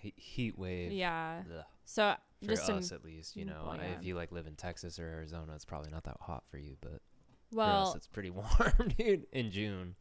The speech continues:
Speaker 2: And, you know, I know that it's been hot there, so it's been, <sighs> anyway.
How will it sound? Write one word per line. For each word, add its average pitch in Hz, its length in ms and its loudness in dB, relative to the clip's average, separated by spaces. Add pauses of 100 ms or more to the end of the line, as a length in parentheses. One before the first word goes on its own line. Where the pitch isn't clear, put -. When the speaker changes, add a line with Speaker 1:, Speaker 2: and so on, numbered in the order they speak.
(260)
Speaker 2:
And, 254 420 0
you 247 160 -4
know, 202 340 -2 (720)
I 403 580 4 (1600)
know 202 260 2
that 190 180 -4
it's 180 200 -8
been 175 180 -8
hot 170 300 -4
there, 165 280 -2
so 185 480 2 (240)
it's 220 180 4
been, 254 300 2 (120)
<sighs> - 840 -8
anyway. 156 540 -16